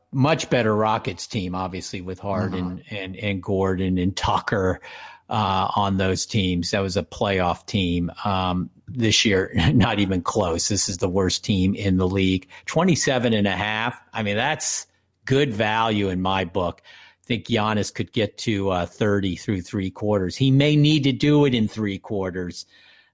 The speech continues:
Speaker 1: They, this could be one of those games where the starters rest for a good chunk of the, of the fourth,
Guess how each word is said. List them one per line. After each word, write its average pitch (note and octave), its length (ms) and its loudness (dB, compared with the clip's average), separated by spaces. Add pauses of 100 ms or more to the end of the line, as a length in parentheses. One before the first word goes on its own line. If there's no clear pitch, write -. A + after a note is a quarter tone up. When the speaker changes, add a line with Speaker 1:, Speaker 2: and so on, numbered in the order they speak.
Speaker 1:
They, A#2 160 -6
this C3 360 -6
could D3 180 -2
be C#3+ 100 4
one C3+ 220 4
of B2+ 40 4
those B2 220 4
games B2 400 2
where A#2+ 140 2
the G2 100 -6
starters A2 640 -2
rest G#2+ 480 -4
for G2+ 140 -6
a F#2 40 -6
good F#2+ 280 -8
chunk G#2 380 -4
of F#2 100 -8
the, E2+ 120 -16
of G#2 220 -10
the F#2 120 -12
fourth, F2+ 400 -8